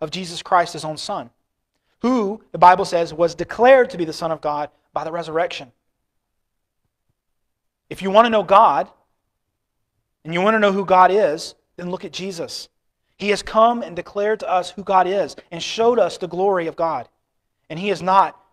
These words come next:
far from us. But he has created us. He has created you. And he has put you in this time to live, in this place that you live, in order that you might seek him.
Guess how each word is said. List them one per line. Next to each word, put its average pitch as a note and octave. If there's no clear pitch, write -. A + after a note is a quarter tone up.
far F3+
from D#3
us. D3+
But E3
he F#3+
has F3+
created G3+
us. D#3+
He F3
has D#3+
created G3+
you. F#3
And E3+
he F#3
has F3
put A#3+
you D#3+
in A#3+
this G#3
time A3
to G#3
live, F3+
in D#3+
this D#3+
place A#3
that F3
you F#3+
live, F3+
in F3
order A3+
that D#3
you E3+
might E3+
seek A3
him. C#3